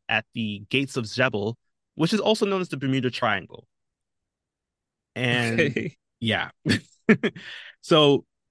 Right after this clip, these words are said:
Speaker 1: he decided many years later, like centuries or so, to try and see if he could find it himself, but he knew that he needed a guide,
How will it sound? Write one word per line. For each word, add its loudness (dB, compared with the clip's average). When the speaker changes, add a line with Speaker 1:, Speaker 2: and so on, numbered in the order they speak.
Speaker 1:
he 0
decided -2
many -2
years -4
later, 0
like -6
centuries -6
or -8
so, -6
to -2
try 2
and -2
see -4
if -4
he -6
could -6
find 2
it 0
himself, 0
but -4
he -4
knew -4
that -2
he -14
needed -2
a -6
guide, -4